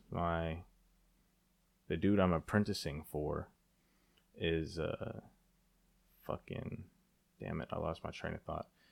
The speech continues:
The dude I'm apprenticing for works Saturdays. Um, he's, he's about that paper, I guess, so I can't judge. We got paid yesterday. Taxes took fucking ten percent of my checks, though.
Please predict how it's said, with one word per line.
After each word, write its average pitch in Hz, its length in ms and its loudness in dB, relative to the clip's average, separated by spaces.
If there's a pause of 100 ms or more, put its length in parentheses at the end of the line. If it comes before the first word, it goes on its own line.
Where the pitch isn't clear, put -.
(140)
The 95 80 0
dude 110 100 6
I'm 107 100 8
apprenticing 98 520 2
for 85 220 2
works 85 280 4
Saturdays. 76 720 0 (420)
Um, 78 380 -4
he's, 107 180 2
he's 113 200 4
about 98 240 8
that 90 200 6
paper, 95 300 4
I 82 80 4
guess, 85 340 -2
so 80 100 -4
I 80 100 0
can't 90 260 0
judge. 87 340 2
We 87 120 -2
got 90 200 0
paid 90 200 2
yesterday. 85 580 0 (800)
Taxes 127 400 6
took 117 220 2
fucking 92 460 0
ten 143 240 2
percent 143 320 2
of 135 40 2
my 120 100 6
checks, - 440 0
though. 92 300 0